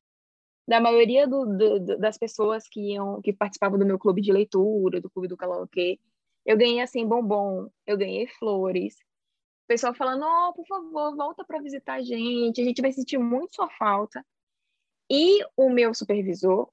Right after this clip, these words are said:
do trabalho voluntário, ele olhou pra mim e falou, "Marina, eu sei que você tá saindo pra perseguir sua carreira de engenheira, mas eu quero que você entenda uma coisa: você nasceu pra fazer isso. Você nasceu pra animar o lugar onde você passa."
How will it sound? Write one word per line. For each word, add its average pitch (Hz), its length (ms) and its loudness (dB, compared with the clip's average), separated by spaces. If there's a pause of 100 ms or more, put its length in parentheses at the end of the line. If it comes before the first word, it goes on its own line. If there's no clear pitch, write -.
do 202 100 -6
trabalho 190 360 -2
voluntário, 190 480 -4
ele 240 100 0
olhou 226 120 0
pra 247 120 -6
mim 240 100 -6
e 233 60 -14
falou, 202 260 -4
"Marina, 190 520 -6
eu 208 80 -4
sei 220 180 0
que 240 120 -6
você 226 220 -2
tá 214 160 -6
saindo 180 600 -10 (500)
pra 202 160 4
perseguir 208 460 4
sua 220 140 0
carreira 214 380 2
de 196 80 -4
engenheira, 190 520 -4
mas 196 240 -2
eu 208 80 0
quero 208 200 0
que 240 100 -6
você 220 300 -4
entenda 208 260 -4
uma 285 80 -10
coisa: 185 240 -4
você 226 240 -10
nasceu 220 220 -6
pra 240 120 -8
fazer 214 240 -6
isso. 226 340 -8 (1160)
Você 214 260 2
nasceu 196 640 2 (720)
pra 208 640 2
animar 214 560 -4
o 233 80 -6
lugar 214 220 -6
onde 220 140 -8
você 247 260 -10
passa." 180 400 -6